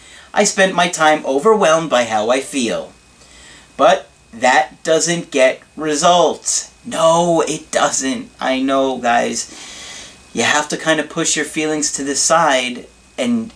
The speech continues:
really focus on the growth if you're gonna make the changes. I was convincing myself that the breakup would never turn around.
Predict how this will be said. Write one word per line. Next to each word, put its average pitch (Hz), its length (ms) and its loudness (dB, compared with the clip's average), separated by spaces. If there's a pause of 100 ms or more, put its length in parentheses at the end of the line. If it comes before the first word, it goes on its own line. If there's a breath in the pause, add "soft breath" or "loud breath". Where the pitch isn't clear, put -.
(260)
really 151 380 0
focus 143 420 0
on 127 120 2
the 120 60 2
growth 135 340 2
if 120 120 -14
you're 113 100 -10
gonna 120 220 -4
make 113 220 -6
the 107 60 -14
changes. 123 760 -4 (1800 loud breath)
I 135 100 4
was 143 160 2
convincing 190 640 2
myself 127 500 0
that 131 140 -8
the 123 80 -2
breakup 143 640 2
would 127 240 -6
never 127 340 4
turn 131 260 -2
around. 101 540 -2